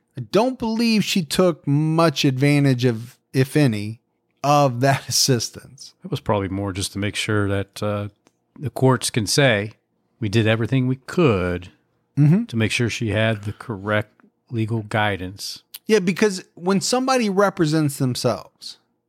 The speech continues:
Speaker 1: and they're convicted, almost always that's brought up on appeal. When you talk about inassistance of counsel, yeah,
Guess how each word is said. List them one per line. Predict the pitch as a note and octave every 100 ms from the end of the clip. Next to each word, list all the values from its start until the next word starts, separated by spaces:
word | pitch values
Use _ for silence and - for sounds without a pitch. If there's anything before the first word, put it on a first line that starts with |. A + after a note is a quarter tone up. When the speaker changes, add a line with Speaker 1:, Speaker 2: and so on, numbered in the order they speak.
| _
Speaker 1:
and | C3 C3 C3+ C3+ C3 C3 B2+
they're | B2+
convicted, | - A#2+ A2 G#2+ - E2+ - _ _ _ -
almost | B3 D4+ B3 - -
always | F3+ G3+ F#3 C#3 G2 - - - - -
that's | D3+ D3+ C#3+
brought | B2+ C3+ C3
up | C3 -
on | A#2+ A2
appeal. | - A2+ F2+ - _ _ _ _ -
When | D#3 E3
you | C#3+
talk | F3+ F#3 F3
about | D#3 D3+ C#3+ C3 - _ _ _
inassistance | D#3+ D#3 D3+ - D3 C#3 - C3+ B2+ B2
of | G2+
counsel, | - C3 D3 - F3 F3+ _ _ _ _
yeah, | D3+ A3+